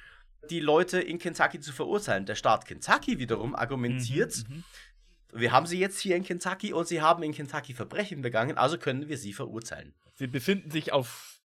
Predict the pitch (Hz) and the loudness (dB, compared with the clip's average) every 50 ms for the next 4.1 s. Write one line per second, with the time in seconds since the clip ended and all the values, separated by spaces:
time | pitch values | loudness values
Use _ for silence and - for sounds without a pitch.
0 | _ _ - - 143 127 - _ _ - - 123 127 - - 151 147 170 170 208 | _ _ -2 0 0 0 -4 _ _ -16 -14 -14 -12 -6 -2 0 0 0 0 -2
1 | 196 196 196 196 185 185 - - 131 131 131 110 - - - - - 127 147 - | -4 -4 -4 -6 -6 -6 -6 -4 -2 0 2 2 0 0 -2 0 2 2 2 2
2 | - - - - 190 170 185 190 208 214 - - - 175 165 - - 151 151 160 | 0 -6 -8 -6 -6 -4 -4 -4 -6 -6 -8 -8 -8 -8 -8 -8 -8 -8 -8 -6
3 | 156 156 156 160 - 156 151 151 147 143 147 143 - - 143 139 143 131 120 143 | -6 -8 -10 -8 -6 -6 -6 -6 -6 -10 -10 -10 -10 -8 -8 -8 -8 -8 -8 -8
4 | 139 | -8